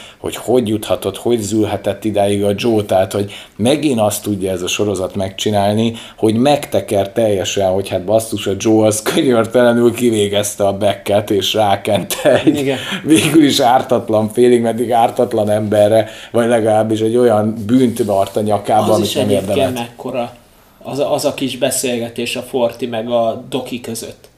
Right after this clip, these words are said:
Speaker 1: Ja, igen.
Speaker 2: Hogy
Speaker 1: Az.
Speaker 2: rájön, hogy egyébként ő bűnös,
Speaker 1: Aha.
Speaker 2: tehát, hogy, hogy, és még be is vallja azt, hogy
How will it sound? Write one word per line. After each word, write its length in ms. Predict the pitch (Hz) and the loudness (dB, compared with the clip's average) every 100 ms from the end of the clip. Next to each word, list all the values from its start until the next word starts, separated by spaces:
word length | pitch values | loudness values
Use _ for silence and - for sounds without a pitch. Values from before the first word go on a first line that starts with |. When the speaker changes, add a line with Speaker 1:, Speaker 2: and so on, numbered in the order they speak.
| - | -8
Speaker 1:
Ja, 180 | 95 95 | -2 0
igen. 380 | 92 78 69 - _ _ - | -2 -6 -10 -14 _ _ -4
Speaker 2:
Hogy 120 | 135 | 0
Speaker 1:
Az. 80 | - | 2
Speaker 2:
rájön, 480 | 160 202 185 131 123 | 2 2 2 0 -2
hogy 200 | 123 123 | -6 -6
egyébként 760 | 120 123 117 - 127 120 120 | -4 -4 -6 -8 -6 -6 -8
ő 380 | 123 117 113 113 120 | -6 -4 -6 -8 -8
bűnös, 840 | 156 214 240 147 123 - - - _ _ | 0 2 2 0 -2 -2 -6 -10 _ _
Speaker 1:
Aha. 260 | 117 117 147 - - | -4 -2 -4 -6 -4
Speaker 2:
tehát, 280 | 139 139 | -2 -2
hogy, 240 | 156 151 151 - - - | -2 -2 -4 -16 -18 -6
hogy, 340 | 160 170 170 - | 0 0 -2 -4
és 200 | 175 202 | -2 2
még 340 | 208 196 190 - | 0 0 -8 -6
be 160 | 175 285 | 0 2
is 220 | 226 - | 2 2
vallja 440 | 180 175 156 139 143 | 0 2 4 4 4
azt, 220 | - - | 0 -2
hogy 200 | 147 | -2